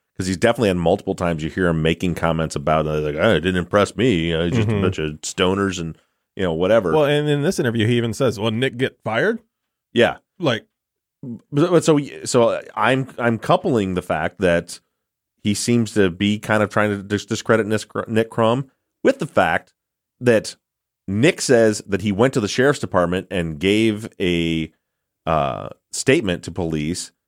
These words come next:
Speaker 1: that is miraculously not in the file, not the recording, not the transcript, not a report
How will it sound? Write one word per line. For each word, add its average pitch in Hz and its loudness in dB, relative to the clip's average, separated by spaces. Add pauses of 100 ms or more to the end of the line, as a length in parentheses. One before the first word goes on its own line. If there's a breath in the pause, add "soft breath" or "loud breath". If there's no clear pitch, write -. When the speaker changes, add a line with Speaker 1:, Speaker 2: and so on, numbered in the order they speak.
(140)
Speaker 1:
that 95 4
is 82 -2
miraculously 92 0
not 90 2
in 90 -4
the 82 -4
file, 90 2
not 82 -2
the 78 -8
recording, 101 0
not 87 0
the - -6
transcript, 95 -2
not 85 0
a - -2
report 87 0